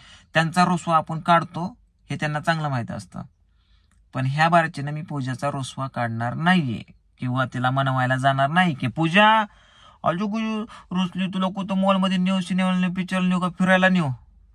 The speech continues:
का तुला हे गळ्यातलं करू, घंटेलं करू, काय करू, काय काय केलं? आ?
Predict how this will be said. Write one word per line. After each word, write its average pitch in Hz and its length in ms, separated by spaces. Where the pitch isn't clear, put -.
का 151 100
तुला 170 220
हे 170 280
गळ्यातलं 170 360
करू, 170 280
घंटेलं 165 420
करू, 160 300
काय 165 280
करू, 165 280
काय 180 220
काय 208 180
केलं? 135 280
आ? 135 180